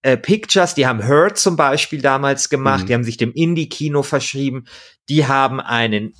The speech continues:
Speaker 1: Computerspielableger und dieser Computerspielableger ist wirklich so, hey, wir greifen einfach nur so und so die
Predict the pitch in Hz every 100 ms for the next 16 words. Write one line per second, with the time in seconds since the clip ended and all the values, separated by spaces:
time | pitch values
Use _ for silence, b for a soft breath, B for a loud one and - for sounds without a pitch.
0 | - - 120 - 160 175 - 165 - 160
1 | - 165 147 151 147 135 139 B B B
2 | _ 139 123 139 120 120 139 175 - 156
3 | 147 147 143 139 - 113 - 98 127 180
4 | 190 160 - 147 147 143 143 B _ 131
5 | 117 117 165 170 156 120 120 135 127 135
6 | - 135 135 151 131 123 127 127 117 117
7 | 117 - 113 113 117